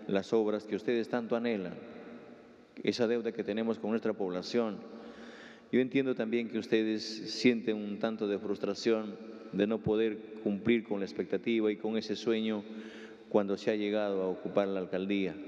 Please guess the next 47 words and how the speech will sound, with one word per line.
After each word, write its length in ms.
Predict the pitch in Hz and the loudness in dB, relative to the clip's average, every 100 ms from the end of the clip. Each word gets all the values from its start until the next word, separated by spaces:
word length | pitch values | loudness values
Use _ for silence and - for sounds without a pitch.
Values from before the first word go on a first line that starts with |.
| - - - - - - - - - - - - - - - - - - _ - | -12 -14 -14 -16 -18 -20 -20 -20 -20 -16 -14 -14 -16 -20 -20 -20 -20 -20 _ 6
Todas 220 | 135 120 | 6 8
las 160 | 107 107 | 0 -4
autoridades, 920 | 95 104 107 113 110 110 104 - - - - | -2 0 2 2 0 -2 -4 -8 -10 -12 -10
eh, 100 | - | -4
tenemos 400 | - 104 107 104 | 0 2 2 -2
que 80 | - | -2
entender 600 | 95 95 98 110 107 - | -2 0 2 2 2 -4
que 120 | - | -2
no 100 | 101 | 0
ha 60 | 113 | 0
sido 220 | 123 117 | 2 2
por 200 | - 101 | 2 0
parte, 460 | 113 107 107 98 92 - - - - - - | 2 0 0 -2 -4 -10 -14 -14 -16 -8 0
no 140 | 107 | 0
ha 40 | |
sido 220 | 107 117 104 | 2 2 4
culpa 320 | 135 120 113 | 4 4 2
del 100 | 107 | 0
alcalde 520 | 104 107 113 113 107 | 0 0 -2 0 -2
ni 80 | 87 | -2
del 140 | 82 | 0
gobernador, 640 | 87 87 90 95 117 117 - - - - - - | 2 2 2 2 2 2 -4 -10 -12 -12 -8 4
no 120 | 120 | 6
es 120 | 120 | 6
culpa 240 | - - 104 | 2 2 2
del 120 | 95 | -2
ministro, 640 | 98 107 104 110 110 110 110 | -4 -4 -2 0 0 -2 -4
sino 300 | - 101 101 | -2 0 0
también 460 | 98 92 104 101 | 0 2 0 0
es 180 | 87 98 | -2 -2
por 180 | - 101 | 2 2
la 140 | 101 | 2
situación, 640 | 98 - 90 104 101 98 101 - - - - - | 0 -4 -2 0 0 -2 -6 -10 -14 -16 -16 0
por 100 | 95 | 0
la 60 | |
situación 320 | 87 - - 101 | 2 -2 0 0
de 80 | |
la 80 | 95 | 0
pandemia, 440 | 87 90 98 98 90 | -2 -2 0 0 0
que 100 | 98 | -2
es 100 | - | -2
un 120 | 87 | 0
tema 240 | 95 92 | 0 0
de, 120 | 90 | -2
de 240 | 87 - - | -4 -6 -2
carácter 380 | 87 87 92 78 | -2 0 -2 -2
mundial, 460 | 76 73 78 - | -6 -4 -4 -4